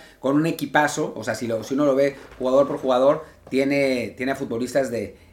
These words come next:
enorme nivel, o sea, Matic, a Milinkovic-Savic, a, a Vlahovic, a, o sea, es, es un equipo muy bueno y que además en los, en los partidos de, de ahora de esta, eh, Nations League se vio,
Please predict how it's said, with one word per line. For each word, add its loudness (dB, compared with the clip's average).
enorme 0
nivel, -2
o -20
sea, -8
Matic, -6
a -6
Milinkovic-Savic, -6
a, -6
a -6
Vlahovic, -2
a, -8
o -20
sea, 0
es, -6
es -10
un 0
equipo -2
muy 6
bueno 2
y -8
que 2
además -2
en 0
los, -6
en -10
los -10
partidos -4
de, -2
de -10
ahora 0
de 2
esta, -2
eh, -8
Nations -2
League -2
se -4
vio, 0